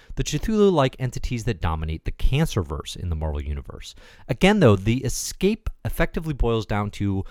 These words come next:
uh, Black Bolt's destined to fulfill prophecy and his power set's super dope, so sure, he can escape. It should not come as a shock that there could be more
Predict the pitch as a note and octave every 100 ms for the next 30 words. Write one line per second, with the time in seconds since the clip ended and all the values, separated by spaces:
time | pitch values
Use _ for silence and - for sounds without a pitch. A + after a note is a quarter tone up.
0 | - - D#3+ - D#3+ - B3 A3+ G3 -
1 | F3+ - F3 D3+ C#3 - A#2 - G3 -
2 | - F#3+ F3 D#3 B2 G#2 D#3+ E3 - D#3+
3 | - D#3 C#3+ D3 D3 - - G3+ G3 -
4 | F#3+ F2+ - G2+ E2+ - G2+ - - -
5 | - - F3+ G3 F3+ E3+ E3 C3 F#2+ -
6 | - A#3 D3 - A#2+ - A#2 - G#2 F#2
7 | D#2+ F#2+ F2 D2+ D2